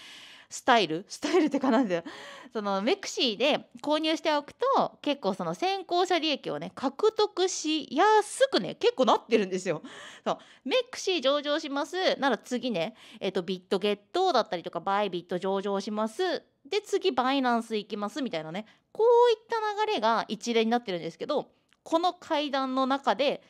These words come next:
価格が上がっていくというのがね、そう、なんとなくね、そういった流れになるんですよね。<laughs> そう。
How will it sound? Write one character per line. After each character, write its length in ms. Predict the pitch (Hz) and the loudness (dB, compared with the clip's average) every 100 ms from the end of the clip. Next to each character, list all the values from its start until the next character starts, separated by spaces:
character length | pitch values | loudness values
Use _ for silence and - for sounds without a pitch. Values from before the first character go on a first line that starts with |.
| _ _ | _ _
価 140 | - 226 | -14 -4
格 280 | 233 226 | -4 -2
が 180 | 214 220 | 0 0
上 100 | 180 | 0
が 120 | 180 190 | 2 0
っ 100 | - | -2
て 140 | 196 | -10
い 120 | 226 | -4
く 160 | 226 440 | 2 2
と 120 | 269 | 2
い 80 | 214 | -2
う 80 | 175 | -4
の 100 | 156 | -6
が 120 | 190 | -4
ね、 180 | 240 240 - - - - | -4 -4 -16 -20 -20 -20
そ 360 | - - 185 - | -6 2 2 4
う、 40 | 214 | 4
な 120 | 277 | 4
ん 80 | 294 | 6
と 160 | 349 | 4
な 120 | 349 392 | 6 4
く 100 | 175 | 2
ね、 140 | 160 | -4
そ 340 | - 285 277 | 0 2 4
う 60 | 285 | 4
い 40 | |
っ 20 | 269 _ | 0 _
た 280 | - 262 240 | 6 8 6
流 320 | 175 196 220 320 | 4 2 4 4
れ 100 | 302 | 4
に 60 | |
な 100 | 196 | 4
る 80 | 240 | 2
ん 40 | |
で 60 | 165 | 2
す 100 | 156 | -4
よ 80 | 143 | 2
ね。 200 | 196 247 | 4 4
<laughs> 20 | |
そ 680 | 294 392 381 370 339 277 | 6 8 8 8 8 8
う。 80 | 254 | 6